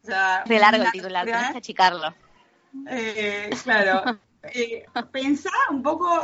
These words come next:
Speaker 1: no, no te digo que me lo digas ahora, pero por ahí en un ratito, eh, ¿por dónde irías si tenés que pensar en el titular de diario de tu año?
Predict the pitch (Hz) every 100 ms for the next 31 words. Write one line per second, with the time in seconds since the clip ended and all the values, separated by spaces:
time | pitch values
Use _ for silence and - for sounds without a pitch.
0 | - 240 254 254 294 294 269 220 247 -
1 | 240 285 247 214 208 226 254 262 254 240
2 | 247 247 294 302 339 190 202 185 185 -
3 | - 220 240 311 427 427 339 285 320 359
4 | 415 403 247 214 254 359 220 202 - 247
5 | 302 247 214 196 196 - _ 214 214 220
6 | 269 320 262 240 269 277 220 208 220 240
7 | 269